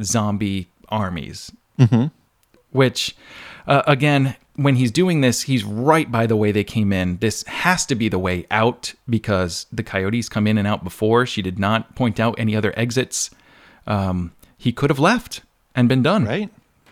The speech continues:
Speaker 2: You know what's an even, okay, so first of all, great Weyland Yutani callback.
Speaker 1: F-, what? Oh, yeah.
Speaker 2: Yeah,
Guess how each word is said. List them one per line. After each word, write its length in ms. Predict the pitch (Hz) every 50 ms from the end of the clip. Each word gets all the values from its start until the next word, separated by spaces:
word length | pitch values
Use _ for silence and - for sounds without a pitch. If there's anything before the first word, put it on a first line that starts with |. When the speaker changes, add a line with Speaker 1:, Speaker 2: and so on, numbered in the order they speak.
| _ -
Speaker 2:
You 120 | - 143
know 100 | 131 127
what's 200 | 120 123 - -
an 80 | 131 123
even, 180 | 113 113 127 - -
okay, 360 | 143 - - - 147 - 127
so 140 | 101 - 120
first 300 | - - 202 233 - -
of 60 | 139
all, 260 | 120 113 101 98 98 _ _ _ _ _ _ _ -
great 320 | - 117 120 135 147 - -
Weyland 340 | 120 127 123 120 120 113
Yutani 420 | 107 104 - - 110 98 98 90 -
callback. 400 | - - - 92 80 - - - _ _ _ _ _ _ _ _ _ _ _ _ _ _ _ _ _ _ _ _ _ _ _ _ _ _ _ _ _ -
Speaker 1:
F-, 160 | 117 - -
what? 300 | - 135 120 101 - - _ -
Oh, 220 | 117 151 202 185
yeah. 380 | 123 113 127 180 220 202 - - - _ - -
Speaker 2:
Yeah, 200 | 139 117 98